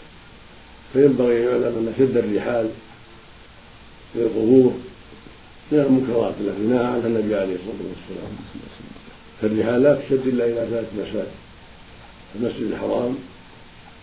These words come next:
والمسجد النبوي، وبيت المقدس. هذه هي المساجد الثلاثة التي تشد لها الرحال،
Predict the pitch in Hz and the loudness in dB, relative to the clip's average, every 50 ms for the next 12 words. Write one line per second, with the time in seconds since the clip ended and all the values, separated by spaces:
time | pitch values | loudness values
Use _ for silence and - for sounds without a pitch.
0 | - - - - - - - 120 110 117 110 - - 120 110 107 117 120 117 117 | -20 -20 -20 -20 -20 -20 -12 -8 -6 -6 -6 -6 -6 -6 -2 -2 0 2 2 4
1 | 110 113 127 139 - - - - - - - - - - - - - - - - | 4 4 2 0 -4 -8 -14 -20 -20 -20 -20 -20 -20 -20 -20 -20 -20 -20 -20 -20
2 | - - - - - - 135 135 123 113 - - - - - - - - - 117 | -20 -20 -20 -14 -4 -2 0 0 0 0 -4 -8 -14 -18 -20 -20 -16 -8 -6 -4
3 | 123 101 117 120 127 113 - - - - - - - - - - - - - - | -4 -2 -2 -2 -2 -4 -6 -8 -14 -18 -18 -20 -20 -20 -20 -20 -20 -20 -20 -20
4 | - - - - - - - - 117 139 143 135 127 110 117 113 113 113 117 117 | -20 -20 -20 -20 -20 -20 -8 -2 2 2 2 4 2 0 0 -2 -4 -6 -6 -8
5 | 120 117 113 104 - 123 113 113 107 98 - 107 110 120 123 120 107 107 107 110 | -6 -4 -4 -4 -4 -4 -4 -4 -6 -8 -8 -6 -6 -4 -4 -4 -6 -6 -6 -6
6 | 110 104 - 110 107 107 - 117 110 98 104 104 95 92 95 95 90 - 98 98 | -6 -6 -6 -8 -10 -10 -8 -8 -8 -6 -6 -6 -6 -6 -6 -6 -6 -6 -4 -6
7 | 92 | -6